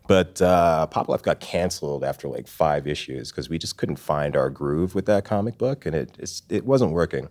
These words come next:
Anyway, so when the time finally came, uh, when I finally finished King,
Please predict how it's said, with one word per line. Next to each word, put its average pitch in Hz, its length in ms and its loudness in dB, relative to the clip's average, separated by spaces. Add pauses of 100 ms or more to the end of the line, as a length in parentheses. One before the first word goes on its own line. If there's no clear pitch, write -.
(460)
Anyway, 117 200 6
so 101 460 6
when 120 220 4
the 113 100 4
time 117 320 4
finally 104 340 6
came, 95 460 4 (320)
uh, 85 360 8
when 101 140 6
I 95 40 8
finally 101 240 4
finished 90 400 2
King, 87 400 4